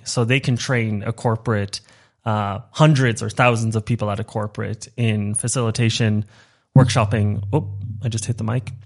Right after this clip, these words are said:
Facilitation, workshopping, and all of that good stuff. Um, and then there's the other team, which is called Workshopper, and this is the team that trains the public.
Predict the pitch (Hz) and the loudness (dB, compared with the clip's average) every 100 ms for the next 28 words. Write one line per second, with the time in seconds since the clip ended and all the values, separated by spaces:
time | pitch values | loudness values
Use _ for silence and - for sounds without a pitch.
0 | - - - - 160 185 160 165 147 156 | -20 -20 -12 -4 -2 0 0 2 0 0
1 | 131 127 - 123 120 107 104 104 101 101 | 0 2 2 2 2 0 0 -2 -2 -4
2 | - 107 - 110 101 - - 120 110 104 | -6 -8 -6 -8 -8 -14 -8 -2 0 0
3 | 101 107 110 _ _ _ _ _ _ _ | -4 -6 -8 _ _ _ _ _ _ _
4 | _ _ _ 135 180 185 139 143 220 247 | _ _ _ 6 6 6 4 4 4 2
5 | - 123 151 - - - - 120 127 - | 2 -2 -2 -6 -14 -12 -6 -2 -2 -2
6 | 131 127 160 - 127 - 127 123 127 123 | -2 0 -2 0 0 2 2 2 0 2
7 | 123 - 123 - 143 127 120 - 139 120 | 0 0 -2 -2 0 0 0 -2 -2 0
8 | 120 113 117 - 196 202 147 - - | 0 -2 -4 0 0 4 2 0 -6